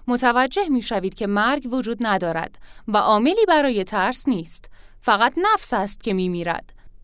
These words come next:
تجسم کنید که پرتویی از آفتاب فراموش کند که جزو جدایی ناپذیر خورشید است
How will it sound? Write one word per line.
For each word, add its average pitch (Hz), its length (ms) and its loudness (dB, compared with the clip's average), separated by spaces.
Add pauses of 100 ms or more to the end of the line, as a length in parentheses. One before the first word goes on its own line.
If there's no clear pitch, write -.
تجسم 302 600 2
کنید 262 280 2
که 254 120 -6
پرتویی 220 520 -2
از 190 160 -2
آفتاب 302 580 0
فراموش 359 560 4
کند 196 300 0
که 233 120 -6
جزو 202 320 -2
جدایی 202 360 0
ناپذیر 240 600 0
خورشید 285 480 0
است - 280 -10